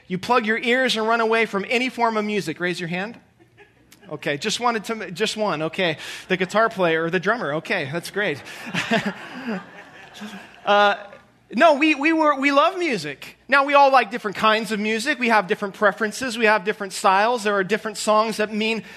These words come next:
certain things to us because of moments they mark in our life.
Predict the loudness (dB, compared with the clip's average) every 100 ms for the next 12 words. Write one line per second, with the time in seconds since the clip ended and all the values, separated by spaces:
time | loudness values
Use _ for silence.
0 | -16 -6 -2 -2 -2 -2 0 0 -2 0
1 | -2 -4 -2 -2 0 0 2 2 2 -2
2 | -2 0 2 0 0 0 0 2 0 -2
3 | -6